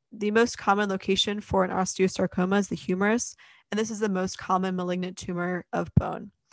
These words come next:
Symptoms include pain and edema, and radiographs reveal a sunburst pattern with periosteal elevation at Commons Triangle. In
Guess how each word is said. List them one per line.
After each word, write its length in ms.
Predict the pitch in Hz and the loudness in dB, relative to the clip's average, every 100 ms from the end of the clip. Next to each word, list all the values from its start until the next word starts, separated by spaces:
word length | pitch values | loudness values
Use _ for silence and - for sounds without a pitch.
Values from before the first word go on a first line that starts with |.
| - - _ | -20 -20 _
Symptoms 460 | - 233 220 220 208 | -2 0 2 0 0
include 340 | 202 - 185 - | -4 -2 2 2
pain 280 | - 196 | 2 -2
and 200 | 185 180 | -2 -4
edema, 480 | 170 190 196 196 196 202 | -2 -2 0 0 0 -4
and 220 | - 190 185 | -2 -2 2
radiographs 680 | 202 208 190 190 185 - | 4 4 2 2 0 -2
reveal 360 | 190 175 185 180 | -10 -8 -4 -4
a 160 | 185 180 | -6 -10
sunburst 680 | - - 185 196 202 202 - | -10 -6 -4 -4 -6 -6 -8
pattern 460 | - 190 190 196 | -4 -2 -2 -4
with 220 | 190 185 - | -4 -6 -2
periosteal 640 | - 190 185 180 - 185 | 0 2 0 -2 -4 -4
elevation 520 | 180 180 175 180 - | -2 -2 0 -2 -2
at 120 | 180 180 | -4 -4
Commons 460 | - 180 175 175 | -6 -4 -4 -6
Triangle. 560 | - - 156 160 139 - - _ - _ _ _ - - _ _ - | -6 -4 -6 -6 -6 -6 -14 _ -20 _ _ _ -20 -20 _ _ 0
In 300 | 208 208 196 | 4 4 2